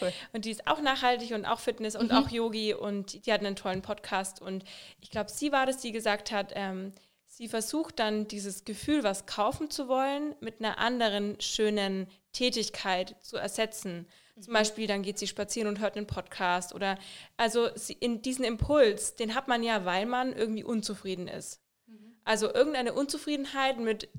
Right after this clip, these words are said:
Speaker 2: manchmal ist man irgendwie schlecht drauf, oh, jetzt kaufe ich mir was Schönes. Und dann das zu ersetzen durch was anderes Schönes, aber halt nicht dem Impuls
Speaker 1: Mhm.
Speaker 2: gleich nachzugehen, ich kaufe mir jetzt was.
Speaker 1: Mhm.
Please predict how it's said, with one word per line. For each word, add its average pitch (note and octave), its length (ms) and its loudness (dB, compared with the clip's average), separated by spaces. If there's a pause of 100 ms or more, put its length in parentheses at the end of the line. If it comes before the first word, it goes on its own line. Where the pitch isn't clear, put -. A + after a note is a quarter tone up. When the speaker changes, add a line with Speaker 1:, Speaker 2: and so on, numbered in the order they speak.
Speaker 2:
manchmal A3+ 320 -2
ist A3 100 -6
man A3+ 120 -2
irgendwie G#3 140 -2
schlecht - 320 -4
drauf, G3 300 0
oh, - 60 2
jetzt G3+ 220 -2
kaufe F3+ 200 -8
ich F3+ 80 -10
mir F3+ 80 -8
was - 180 -4
Schönes. - 360 -8 (420)
Und A3+ 200 -2
dann A3+ 140 6
das C4 180 4
zu - 80 2
ersetzen A#3+ 500 0
durch A3+ 200 2
was A3 120 -4
anderes D4 480 0
Schönes, D#4 480 -4 (300)
aber G#3+ 360 2
halt G#3+ 200 -2
nicht A#3+ 220 -2
dem A#3+ 140 0
Impuls A3+ 400 4
Speaker 1:
Mhm. A#3 40 -2
Speaker 2:
gleich G3+ 200 2
nachzugehen, G3+ 520 -2
ich G#3 100 -8
kaufe G#3+ 300 0
mir F3+ 80 -6
jetzt - 180 -12
was. - 200 -14
Speaker 1:
Mhm. G#3+ 260 -20